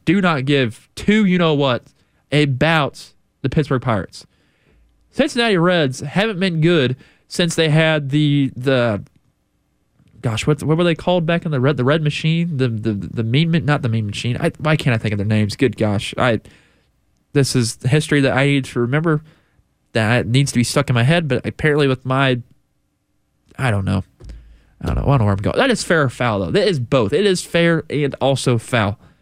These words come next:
because the fans don't go. That's fair. It's foul that that product's on the field because you can just blame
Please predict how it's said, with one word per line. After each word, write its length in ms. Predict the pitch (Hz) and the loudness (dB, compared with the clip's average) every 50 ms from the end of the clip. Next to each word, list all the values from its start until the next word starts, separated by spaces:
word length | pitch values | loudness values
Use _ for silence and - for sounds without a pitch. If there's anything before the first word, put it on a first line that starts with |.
| _ - | _ -2
because 480 | 147 151 - - 185 175 165 147 - - _ _ _ _ _ _ _ _ _ _ _ _ _ _ _ _ _ _ _ _ | -2 0 0 0 0 2 0 -2 -6 -12 _ _ _ _ _ _ _ _ _ _ _ _ _ _ _ _ _ _ _ _
the 80 | - 139 | -4 -2
fans 480 | - 165 170 214 247 247 - - - _ _ _ _ _ _ _ _ | 0 0 0 0 -2 -4 -8 -14 -20 _ _ _ _ _ _ _ _
don't 180 | 175 202 220 | 0 0 2
go. 180 | 170 170 208 208 | 2 2 0 0
That's 240 | 131 - 151 170 - | 0 -2 -4 -4 -2
fair. 300 | - - 185 196 127 - - _ _ - | -2 0 0 0 0 -2 -6 _ _ -4
It's 140 | 170 180 - | -4 -4 -2
foul 260 | - - 180 196 208 | -2 0 0 2 0
that 200 | 196 180 - - | 0 -2 -4 -2
that 180 | 175 175 - | -2 -2 -2
product's 360 | - - 175 180 185 170 - - | -2 0 0 0 0 0 -2 -4
on 40 | 160 | -4
the 60 | 156 | -4
field 220 | 151 - 170 170 160 | -2 0 0 2 2
because 240 | - - 143 131 139 | 2 2 2 2 2
you 60 | 170 | 0
can 100 | 208 226 | -2 -2
just 160 | 202 151 123 | -2 -2 0
blame 400 | 135 143 147 160 165 160 143 143 | 2 2 2 4 2 2 0 -2